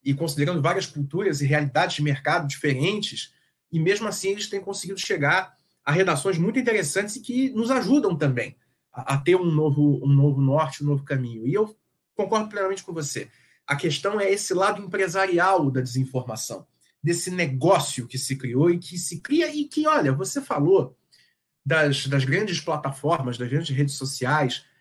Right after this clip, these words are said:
que elas estão cortando um dobrado nesse momento, e por um lado você tem essa questão, né, da, desse enfraquecimento da, das próprias marcas das redes sociais,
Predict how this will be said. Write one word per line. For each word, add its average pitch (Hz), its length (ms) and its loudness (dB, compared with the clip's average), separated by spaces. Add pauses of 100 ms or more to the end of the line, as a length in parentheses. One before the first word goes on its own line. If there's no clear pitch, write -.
(280)
que - 80 -6
elas 156 160 0
estão 180 160 -4
cortando 175 400 0
um 175 100 4
dobrado 147 580 4
nesse 131 280 0
momento, 135 540 -2 (600)
e 151 40 -4
por 208 140 0
um 220 60 4
lado 214 220 0
você 240 200 -6
tem 226 380 -6 (460)
essa 156 260 -2
questão, 147 440 0
né, 190 160 0
da, 110 360 -4 (380)
desse 139 560 2
enfraquecimento 160 600 -2
da, 147 80 2
das 143 300 0
próprias 135 300 -4
marcas 147 460 0
das 123 140 -4
redes 127 220 -6
sociais, 123 580 -6